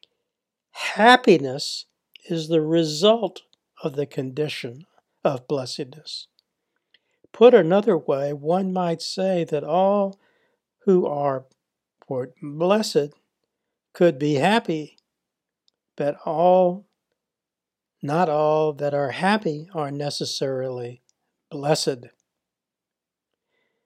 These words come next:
The Brenton Septuagint translation published in England in eighteen fifty-one makes the distinction clearer. Men bless the people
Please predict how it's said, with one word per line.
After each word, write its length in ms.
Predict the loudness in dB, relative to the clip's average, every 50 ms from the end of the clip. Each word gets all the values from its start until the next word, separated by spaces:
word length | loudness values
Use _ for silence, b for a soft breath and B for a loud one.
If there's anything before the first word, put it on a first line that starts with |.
| _ _ _ _ _
The 460 | -8 -4 -4 -2 -2 -4 -6 -8 -12 _ _ _ _ _ _
Brenton 720 | -8 -6 -2 4 4 4 4 4 0 -2 -2 -2 -6 -10 -16 _ _ _ _
Septuagint 880 | -8 -4 -4 -4 -4 -4 -12 -8 -4 -2 -2 -2 -4 -6 -8 -12 -12 -12
translation 760 | -4 -4 -2 -2 -2 -6 -4 -4 -4 -4 -6 -8 -10 -12 -10
published 500 | -8 -6 -6 -4 -4 -4 -6 -6 -8 -10
in 120 | -10 -8
England 500 | -6 -6 -8 -4 -4 -4 -4 -4 -8 -8
in 40 | -8
eighteen 300 | -8 -8 -8 -10 -12 -12
fifty-one 840 | -10 -6 -6 -6 -6 -6 -10 -12 -12 -8 -8 -6 -6 -6 -6 -8 -10 b b b b b b b b -6
makes 380 | 0 0 0 0 0 -4 -4
the 100 | -4 -2
distinction 840 | -2 -4 -6 -6 -8 -10 -4 -2 -2 -2 -2 -4 -8 -10 -10 -10 -10 -12 -16
clearer. 680 | -12 -6 -2 0 2 4 4 2 2 0 -4 -8 -12 _ _ _ _ _ _ _ _ _ _ _ _ _
Men 420 | -8 0 4 6 6 6 6 4
bless 420 | 2 2 4 4 4 2 0 -4 -6
the 160 | -8 -8 -8
people 640 | -6 -4 -2 -2 -2 -2 0 0 0 0 0 -6 _